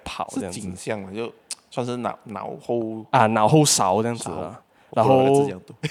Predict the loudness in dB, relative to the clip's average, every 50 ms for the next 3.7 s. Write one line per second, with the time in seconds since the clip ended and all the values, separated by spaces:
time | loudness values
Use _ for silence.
0 | -8 -10 -12 -18 _ -18 -12 -12 -10 -10 -10 -10 -10 -10 -12 -14 _ _ _ _
1 | _ _ 0 0 2 4 4 4 4 4 4 4 4 2 2 0 0 0 0 0
2 | 0 -2 -6 _ _ _ _ _ 4 4 6 6 6 4 2 2 _ 4 6 6
3 | 6 4 4 4 4 4 4 4 4 4 4 4 4